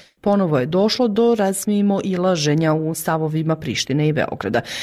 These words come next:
Srbija traži da se srpskoj zajednici na Kosovu omogući da glasaju na tom referendumu, odnosno da se otvore biračka mesta u srpskim sredinama na Kosovu. Sa druge strane, Kosovo ne odstupa od svojih stavova,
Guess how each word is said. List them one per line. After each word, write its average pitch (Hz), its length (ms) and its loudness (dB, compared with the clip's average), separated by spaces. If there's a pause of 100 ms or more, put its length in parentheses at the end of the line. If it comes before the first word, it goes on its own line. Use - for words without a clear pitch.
(200)
Srbija 254 380 2
traži 220 380 0
da 202 80 -2
se 202 140 -4
srpskoj 208 400 -2
zajednici 160 500 0
na 156 140 0
Kosovu 170 380 0
omogući 170 540 2
da 214 100 2
glasaju 214 420 2
na 214 80 2
tom 214 220 0
referendumu, 208 680 2
odnosno 139 360 -4
da 151 60 -2
se 160 160 -2
otvore 170 460 0
biračka 202 400 0
mesta 202 340 2
u 175 100 0
srpskim 170 560 -2
sredinama 156 580 2
na 156 120 2
Kosovu. 147 440 -4 (280)
Sa 220 140 0
druge 160 280 0
strane, 190 460 2
Kosovo 165 540 0
ne 170 200 2
odstupa 185 540 0
od 107 140 -4
svojih - 300 -2
stavova, 208 560 0